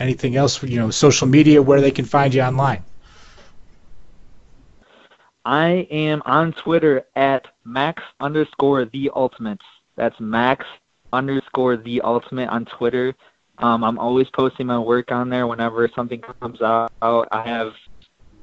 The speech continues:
Speaker 2: insight on what I think of different prospects that doesn't always necessarily make it to Buffalo Rumblings. Um, but yeah, you guys should be looking out for one more running back spotlight. Uh, sneak peek, it's gonna be on Ma-, Maryland's Anthony McFarland.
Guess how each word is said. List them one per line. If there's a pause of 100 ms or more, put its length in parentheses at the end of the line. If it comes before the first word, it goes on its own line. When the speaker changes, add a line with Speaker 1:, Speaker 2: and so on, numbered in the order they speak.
Speaker 2:
insight
on
what
I
think
of (220)
different
prospects
that
doesn't
always
necessarily
make
it
to
Buffalo
Rumblings. (600)
Um,
but
yeah,
you
guys
should
be
looking
out
for
one
more
running
back
spotlight. (440)
Uh, (100)
sneak
peek,
it's
gonna
be
on
Ma-, (140)
Maryland's (420)
Anthony
McFarland.